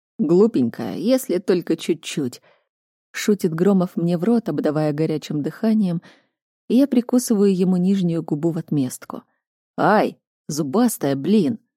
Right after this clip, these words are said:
Он откидывает голову назад и смеётся. Прозрачные глаза принимают на себя красивый цвет закатного солнца, а кожа становится будто ещё загорелее.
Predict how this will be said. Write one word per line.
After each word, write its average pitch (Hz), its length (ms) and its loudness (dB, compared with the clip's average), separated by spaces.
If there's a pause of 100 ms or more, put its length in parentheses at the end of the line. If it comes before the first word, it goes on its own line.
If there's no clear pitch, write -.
(1000)
Он 294 160 4
откидывает 233 520 2
голову 202 360 4
назад 202 400 0
и - 20 -8
смеётся. 208 800 -2 (600)
Прозрачные 214 640 0
глаза 175 400 0
принимают 240 580 2
на 170 160 0
себя 254 320 -4
красивый 185 520 -4
цвет 196 500 -4
закатного 160 680 -4
солнца, 240 580 -2 (600)
а - 120 -2
кожа 226 260 2
становится 170 580 -4
будто - 300 -6
ещё 151 320 -4
загорелее. 147 880 -6